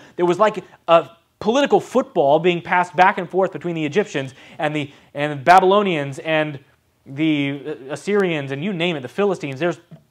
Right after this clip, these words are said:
group after group of violent warring countries that God would raise up and then God would destroy. And yet, in the midst of every one of them, he guarded his people.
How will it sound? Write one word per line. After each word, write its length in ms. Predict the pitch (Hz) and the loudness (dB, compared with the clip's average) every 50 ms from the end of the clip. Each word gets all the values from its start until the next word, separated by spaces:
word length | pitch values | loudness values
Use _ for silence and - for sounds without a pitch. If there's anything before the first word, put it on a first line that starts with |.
| _ _ _ _ | _ _ _ _
group 260 | - 220 262 277 - | -4 -2 0 2 2
after 220 | 175 143 - 156 | 2 0 0 -2
group 320 | 139 123 - 214 214 185 147 | -8 -4 -4 -4 -4 -4 -4
of 100 | 131 120 | -6 -6
violent 460 | 117 160 180 214 277 254 190 135 123 | -4 -2 -2 -2 0 -2 -4 -6 -10
warring 600 | 131 131 139 156 202 240 220 180 143 131 131 127 123 | -12 -10 -6 -2 0 0 2 0 0 -2 -6 -10 -14
countries 500 | - - 233 285 269 - 156 131 127 117 | -12 -10 -10 -8 -8 -6 -6 -6 -6 -4
that 160 | 123 131 123 - _ _ _ _ _ _ _ _ _ 135 127 | -6 -6 -8 -8 _ _ _ _ _ _ _ _ _ -16 -4
God 280 | 123 175 196 247 277 240 | 2 4 4 4 4 2
would 120 | 190 165 | 0 -2
raise 320 | 143 151 165 165 156 143 190 | 0 0 0 0 0 2 2
up 160 | 240 233 - | 2 2 0
and 120 | 160 151 | -2 -8
then 160 | 151 151 143 131 | -8 -8 -10 -8
God 300 | - 156 175 202 175 165 | -8 -6 -6 -6 -8 -10
would 80 | 160 | -10
destroy. 540 | 151 160 160 - - - 277 277 233 - - _ _ _ _ _ _ _ _ _ _ _ _ _ _ _ _ _ _ _ _ _ _ _ _ _ - | -10 -10 -12 -12 -12 -10 -8 -8 -8 -8 -10 _ _ _ _ _ _ _ _ _ _ _ _ _ _ _ _ _ _ _ _ _ _ _ _ _ -12
And 180 | 151 139 131 127 | -10 -10 -8 -6
yet, 280 | 143 185 226 247 - | -6 -6 -6 -6 -8
in 60 | 135 | -12
the 60 | 127 127 | -12 -10
midst 200 | 147 170 175 - | -10 -10 -10 -10
of 80 | 131 | -10
every 220 | 139 151 170 196 190 | -8 -8 -8 -8 -8
one 180 | 180 147 123 | -6 -8 -8
of 100 | 117 95 | -10 -12
them, 220 | - 95 101 - _ _ _ _ _ _ _ _ _ | -16 -20 -20 -20 _ _ _ _ _ _ _ _ _
he 100 | - 127 | -16 -10
guarded 480 | 120 - 143 151 160 160 156 143 127 - _ | -4 0 0 2 2 0 -4 -8 -12 -16 _
his 300 | _ - 202 214 190 - | _ -6 -6 -6 -6 -8
people. 420 | - 156 165 165 - - - _ | -12 -12 -12 -12 -14 -18 -20 _